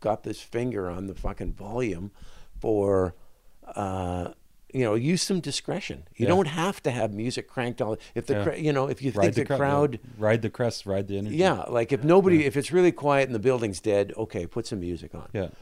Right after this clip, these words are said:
Speaker 1: But give the chan-, people a chance. And then
Speaker 2: I
Speaker 1: the
Speaker 2: used
Speaker 1: th-
Speaker 2: to love those games, like, in the nineties or early two thousands, where, yeah, you just have that moment where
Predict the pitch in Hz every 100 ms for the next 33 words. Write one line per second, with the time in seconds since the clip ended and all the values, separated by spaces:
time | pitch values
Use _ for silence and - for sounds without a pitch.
0 | - - 143 135 196 190 139 - 123 131
1 | 113 110 139 135 107 101 117 107 - -
2 | - - - - - - - 127 135 139
3 | 135 131 131 180 - 135 123 139 131 127
4 | 98 101 95 104 95 98 104 104 92 95
5 | 98 101 - 98 101 104 98 98 101 95
6 | 87 - - - - - - _ _ -
7 | 127 113 104 117 151 123 120 107 104 117
8 | 117 - - - - - - - 104 95
9 | 92 90